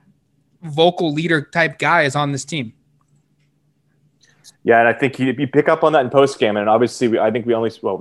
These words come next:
Speaker 2: I don't, I don't, I shouldn't say I think. We spoke with three players in post game: Tyler Shough, Austin Faoliu, and Verone McKinley the third. And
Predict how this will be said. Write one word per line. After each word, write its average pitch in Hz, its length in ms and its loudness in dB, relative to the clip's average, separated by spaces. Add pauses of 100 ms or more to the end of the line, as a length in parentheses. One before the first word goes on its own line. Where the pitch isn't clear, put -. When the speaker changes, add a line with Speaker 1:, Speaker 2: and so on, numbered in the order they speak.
Speaker 2:
I 95 120 -2
don't, 104 120 -4
I - 180 -8
don't, 107 100 -8
I - 100 -12
shouldn't 113 220 -10
say 95 100 -2
I 85 60 -2
think. - 340 -6
We 107 100 -6
spoke 135 280 0
with 120 140 0
three 127 140 0
players 104 360 0
in 95 80 -10
post 98 260 -4
game: 92 80 -8
Tyler 110 280 0
Shough, - 280 -2
Austin 104 340 0
Faoliu, 101 460 0
and 95 120 -6
Verone 98 260 -2
McKinley 98 340 -6
the 92 80 -2
third. 98 260 -2
And 98 140 -6